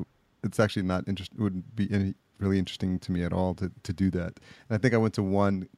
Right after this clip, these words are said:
a couple of years later, but that's about it. So then, yeah, I just, uh, after, yeah, and I went to Syracuse for a bit, and then, uh, did some college in the city, and then got a job at, uh, at a bank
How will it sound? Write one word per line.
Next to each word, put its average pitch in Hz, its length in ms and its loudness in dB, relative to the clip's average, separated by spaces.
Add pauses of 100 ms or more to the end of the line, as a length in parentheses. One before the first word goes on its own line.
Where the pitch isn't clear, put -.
(160)
a 104 60 -4
couple 101 260 -2
of 98 60 0
years 92 180 0
later, 92 240 0
but 85 120 -8
that's 92 180 -6
about 85 240 -6
it. 87 140 -6 (580)
So 151 140 4
then, 160 240 4
yeah, 160 240 8
I 135 40 8
just, 139 280 -2
uh, 131 320 6
after, 131 320 2 (200)
yeah, 113 280 0
and 107 260 0
I 110 40 0
went 110 180 -2
to 101 420 -4
Syracuse 127 460 0
for 120 100 -2
a 110 60 -2
bit, 117 280 2
and 113 100 0
then, 104 220 0 (800)
uh, 98 200 0
did 98 200 -2
some 95 120 -12
college 95 540 0 (180)
in 98 180 0
the 87 60 -2
city, 110 460 2
and 92 140 2
then 92 120 2
got 92 180 2
a 92 40 2
job 92 300 2
at, 87 160 -2
uh, 85 400 -2 (160)
at 95 80 2
a 90 40 0
bank 98 400 0